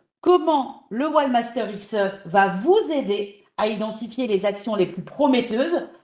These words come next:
à éviter les investissements risqués, et nous allons voir également de quelle manière ce Wallmaster X E utilise les données du marché pour vous donner le meilleur moment pour acheter ou vendre des actions.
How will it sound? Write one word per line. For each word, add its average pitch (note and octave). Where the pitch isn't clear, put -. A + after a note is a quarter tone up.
à A3
éviter D4
les F#3+
investissements F3
risqués, F#3
et C#4+
nous C#4
allons A#3+
voir G3+
également G#3
de G3+
quelle G#3
manière G3
ce -
Wallmaster A3
X E3+
E A#3+
utilise C#4+
les G#3+
données B3
du A3
marché G#3
pour F4
vous C4+
donner A#3+
le B3+
meilleur C4+
moment G#3
pour A3
acheter C4+
ou G#3+
vendre A3
des A3
actions. F3+